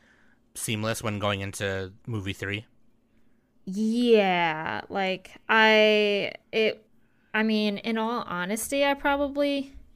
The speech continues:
Speaker 2: didn't have to watch them because it was,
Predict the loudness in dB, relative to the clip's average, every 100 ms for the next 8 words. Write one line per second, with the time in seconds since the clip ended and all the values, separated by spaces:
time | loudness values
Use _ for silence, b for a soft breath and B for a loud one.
0 | _ -6 -2 -2 -4 -6 -6 -8 -10 -6
1 | -4 -6 -6 -6 -4 -4 -8 -12 _ _
2 | b b b b -8 -2 0 2 0 -4
3 | -4 -4 -4 -6